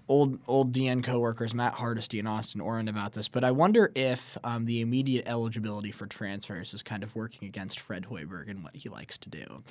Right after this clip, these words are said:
Just a thought, uh, because that went away after his first season,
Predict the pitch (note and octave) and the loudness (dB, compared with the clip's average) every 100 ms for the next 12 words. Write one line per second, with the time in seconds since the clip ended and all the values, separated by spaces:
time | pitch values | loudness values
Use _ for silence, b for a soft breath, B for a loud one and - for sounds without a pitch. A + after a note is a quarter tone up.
0 | B B B - G#3+ G#3+ E3+ C#3 D3+ - | B B B 8 8 8 10 12 12 10
1 | C3 C3 C3+ C#3+ B2+ C#3 C3+ C3 B2 B2 | 6 6 4 4 8 8 8 4 4 4
2 | B2 B2 A#2+ A2+ - A2+ - A#2 A2 A2 | 4 2 0 0 -2 -2 0 0 -2 -4
3 | G#2 | -6